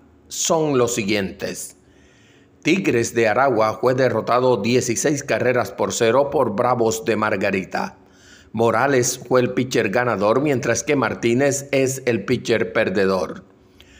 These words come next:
Doble partido entre Tiburones de La Guaira y Águilas del Zulia. A primera hora, Tiburones derrota seis por una a Águilas.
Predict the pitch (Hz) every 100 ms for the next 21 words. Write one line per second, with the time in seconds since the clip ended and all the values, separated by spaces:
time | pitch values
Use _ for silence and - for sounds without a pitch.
0 | - _ _ _ - 110 135 185 156 120
1 | 107 - 143 135 113 104 107 98 113 107
2 | 120 135 110 - 104 98 98 117 135 147
3 | - 131 120 117 113 117 107 101 - 101
4 | 95 104 92 87 - - _ - - _
5 | - - 113 123 113 123 123 120 127 123
6 | 117 107 127 131 120 - 120 120 120 123
7 | 120 - 143 139 - 113 107 120 135 135
8 | - 113 127 123 101 107 -